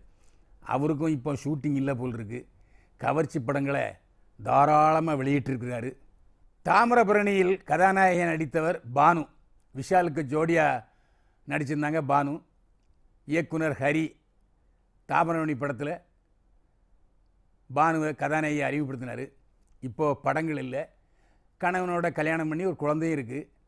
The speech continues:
சும்மா இருக்க வேண்டியதுன்னு கணவனோட கட்டி பிடிச்சு உதட்ட கவ்வியபடி ஒரு முத்தக்க படத்தை வெளியிட்டிருக்கு பானு. இதுக்கு என்ன அர்த்தம்னா, "I am ready for acting, நான் நடிக்க தயார்,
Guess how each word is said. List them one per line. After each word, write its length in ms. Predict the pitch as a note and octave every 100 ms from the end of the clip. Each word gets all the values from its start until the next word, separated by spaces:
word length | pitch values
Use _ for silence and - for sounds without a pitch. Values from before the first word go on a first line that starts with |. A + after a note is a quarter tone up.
| _ _
சும்மா 260 | - D#3 G3
இருக்க 200 | E3 D#3+
வேண்டியதுன்னு 600 | D3 C#3+ E3 D#3+ A#2+ - _ _ _ _ _ _ -
கணவனோட 640 | D3 G#3 G3+ F3+ F3+ F#3
கட்டி 640 | - D#3+ - _ - A3 -
பிடிச்சு 340 | E3+ E3+ -
உதட்ட 600 | G3+ E3+ D3 F3+ D#3+ F#3 - _
கவ்வியபடி 800 | - E3 E3+ G3+ G3 C#3 D#3 F3
ஒரு 220 | D#3 D3
முத்தக்க 560 | C3+ B2 F3+ C#3 D#3 C3+ - - _
படத்தை 360 | C#3+ D3 E3
வெளியிட்டிருக்கு 800 | D3 C#3 D3+ B2 C#3 B2+ E3 C#3+ A#2
பானு. 320 | B2+ C3+ C3+ - _ _ _ _ _
இதுக்கு 200 | A2+ A#2+
என்ன 220 | B2 F#3 E3+
அர்த்தம்னா, 600 | B2+ D#3 E3 C#3 C3 C#3+ _ _ _ _ _ _ _ _ _
"I 180 | A#2
am 20 | A#2+
ready 300 | B2 F3 B3
for 220 | G3 F3+
acting, 520 | G#3 - A3 A2 - _ _ _ _ _
நான் 220 | B2+ D3+
நடிக்க 300 | D3+ F3 G3+
தயார், 500 | G3 D3 F#3 E3 -